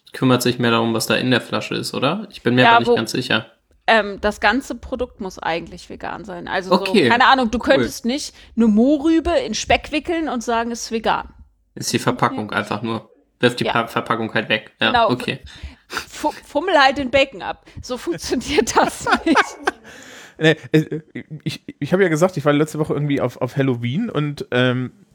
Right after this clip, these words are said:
Speaker 3: die, das, das Buffet zur Halloween-Party, das übrigens exzellent war, das war halt auch durchgehend vegan, ja. Und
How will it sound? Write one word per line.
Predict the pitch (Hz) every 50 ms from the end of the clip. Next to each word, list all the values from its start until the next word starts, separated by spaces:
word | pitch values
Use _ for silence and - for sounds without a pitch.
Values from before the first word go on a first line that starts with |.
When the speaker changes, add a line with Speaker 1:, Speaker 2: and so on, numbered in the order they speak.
| _ _ - _
Speaker 3:
die, | - 143 139 139 131
das, | - 135 127 - -
das | - 131 - - -
Buffet | - 147 123 - - 156 156 190 262
zur | - - 175
Halloween-Party, | 151 175 247 220 156 139 139 127 - 110 117 135 165
das | 135 135 -
übrigens | - 147 - 156 147 -
exzellent | - 170 - - - - 160 151 156 208 -
war, | - 101 101 117 247 - _ _ _ _ _ _ _ _ _ _ _ _ _ _ _ - - - - -
das | - 120 -
war | 135 139
halt | 151 165 147
auch | 139 160 -
durchgehend | - - 170 180 - - 139 131 151 143
vegan, | 139 127 117 120 101 92 92 104 139 311 330 _ _ _
ja. | - 104 104 139 269 - _ _ _ _ _ _ - - - - - - _ _ _ -
Und | 143 139 123 -